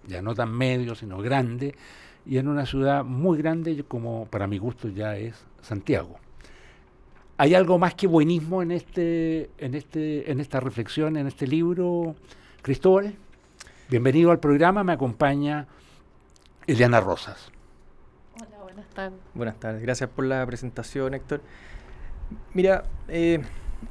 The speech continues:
Speaker 3: lo primero es aclarar de que este documento en el cual Horizontal trabajó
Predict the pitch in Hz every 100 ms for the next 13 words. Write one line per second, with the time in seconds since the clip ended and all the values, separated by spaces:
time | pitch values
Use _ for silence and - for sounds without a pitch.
0 | - - - - 170 185 214 247 208 170
1 | 156 156 190 - - - - - 214 143
2 | 131 - 135 135 160 147 135 139 143 -
3 | 160 160 160 160 135 131 123 120 - 131
4 | 135 139 135 131 120 113 107 - 123 123
5 | 120 127 113 - 127 127 127